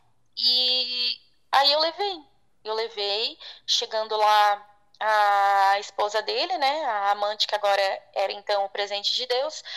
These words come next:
tava sentada numa cadeira do lado do caixão. A minha filha chegou,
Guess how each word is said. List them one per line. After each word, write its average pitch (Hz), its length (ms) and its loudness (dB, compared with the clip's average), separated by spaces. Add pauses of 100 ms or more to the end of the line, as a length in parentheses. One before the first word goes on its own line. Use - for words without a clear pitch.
(320)
tava 214 220 2
sentada 269 540 2
numa 208 180 -2
cadeira 233 580 0 (300)
do 220 80 -4
lado 208 260 4
do - 60 -18
caixão. 240 580 2 (1080)
A 262 80 4
minha 247 240 -4
filha 220 260 -6
chegou, 254 840 0